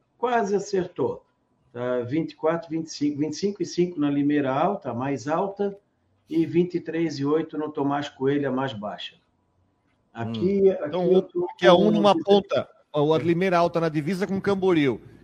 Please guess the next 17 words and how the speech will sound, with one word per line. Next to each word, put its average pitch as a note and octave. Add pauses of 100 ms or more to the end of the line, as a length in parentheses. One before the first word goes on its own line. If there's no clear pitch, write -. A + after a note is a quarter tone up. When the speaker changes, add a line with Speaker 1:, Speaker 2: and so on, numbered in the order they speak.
(160)
Speaker 3:
Tomás D#3+
Coelho F3+
divisa D#3+
com E3+
Botuverá, E3
eu F#3+
tô G3
no F#3+
meio, G3
tô G3
tudo F3
certo, C3
então D3+
dá D3+
na C#3+
média. A#2+
Speaker 1:
<laughs> F#3+